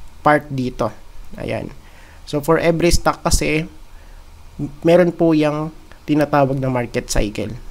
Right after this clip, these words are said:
no? So, first, accumulation. Second, markup phase.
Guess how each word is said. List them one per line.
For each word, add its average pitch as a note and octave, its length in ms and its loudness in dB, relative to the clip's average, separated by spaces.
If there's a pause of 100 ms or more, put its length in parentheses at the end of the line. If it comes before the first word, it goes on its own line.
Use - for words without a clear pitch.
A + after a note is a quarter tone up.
(100)
no? C#3+ 160 2 (880)
So, B2+ 240 -2
first, F#3+ 560 2 (880)
accumulation. F3 1040 2 (640)
Second, D#3+ 720 2 (560)
markup C#3+ 560 2
phase. D#3 400 0